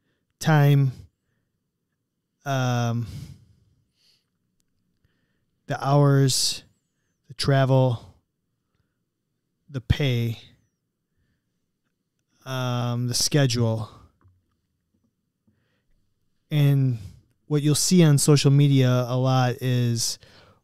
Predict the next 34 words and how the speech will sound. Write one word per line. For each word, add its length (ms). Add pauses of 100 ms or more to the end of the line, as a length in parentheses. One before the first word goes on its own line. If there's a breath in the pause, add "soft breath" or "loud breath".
"We 100
need 240
better 400
everything." 560 (4000)
And 120
like 220
you 80
had, 160
I 80
think 200
you, 200
I 80
don't 120
know 80
if 120
you 60
said 180
this 380 (180)
at 120
the 80
beginning 400
or 300
if 160
it 40
was 140
before 400
the 80
show, 680 (640)
the 80
chicken 340
and 120
the 120
egg 240
is 560